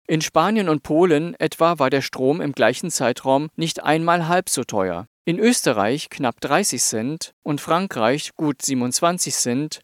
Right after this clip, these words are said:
war eine Kilowattstunde für Privathaushalte ebenfalls deutlich billiger. Der E-U-weite Durchschnittspreis lag bei achtundzwanzig Komma neun Cent pro Kilowattstunde bei mittlerem Verbrauch. Geringverbraucher zahlten im Mittel knapp zweiunddreißig Cent.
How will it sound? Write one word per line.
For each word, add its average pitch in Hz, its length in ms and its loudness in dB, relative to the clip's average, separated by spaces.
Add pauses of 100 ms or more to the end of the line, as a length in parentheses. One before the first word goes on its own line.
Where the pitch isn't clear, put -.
(120)
war 147 180 4
eine 156 180 2
Kilowattstunde 156 800 0
für 151 160 0
Privathaushalte 135 1080 0
ebenfalls 160 720 -4
deutlich 127 460 -4
billiger. 113 520 -4 (300)
Der 156 220 4
E-U-weite 170 600 4
Durchschnittspreis 135 1000 0 (140)
lag 135 260 2
bei 131 160 4
achtundzwanzig 160 800 -2
Komma 123 220 -2
neun 120 260 -2
Cent 147 400 -2
pro 135 140 -6
Kilowattstunde 143 920 0
bei 123 140 4
mittlerem 123 460 -2
Verbrauch. 127 640 -2 (140)
Geringverbraucher 147 920 2
zahlten 131 480 0
im 135 160 -4
Mittel 139 280 -2
knapp - 320 -4
zweiunddreißig 156 760 -2
Cent. 92 480 -6